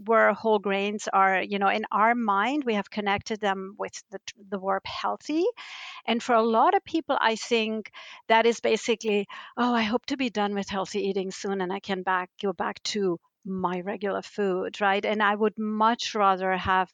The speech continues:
people to think about grains in terms of texture, color, and even, like, subtle aromas they bring to our table, because that is what I love.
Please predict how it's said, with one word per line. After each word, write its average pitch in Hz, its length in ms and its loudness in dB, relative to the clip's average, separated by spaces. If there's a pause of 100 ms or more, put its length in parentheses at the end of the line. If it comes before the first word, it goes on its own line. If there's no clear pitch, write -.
(100)
people 190 340 -4
to - 140 -10
think 185 260 -6
about 185 280 -2
grains 180 580 -6 (340)
in 196 140 -4
terms 190 320 -4
of 175 100 -6 (140)
texture, 226 880 0 (400)
color, 208 580 2 (440)
and 233 240 0
even, 254 300 0
like, 196 180 -4
subtle - 760 -4
aromas 190 800 -2
they 180 180 -2
bring 185 420 -4
to - 180 -6
our 175 220 -6
table, - 600 -6 (360)
because 208 520 -4
that 214 380 2
is 208 220 -4
what 190 240 -4 (240)
I 208 220 2
love. 185 500 0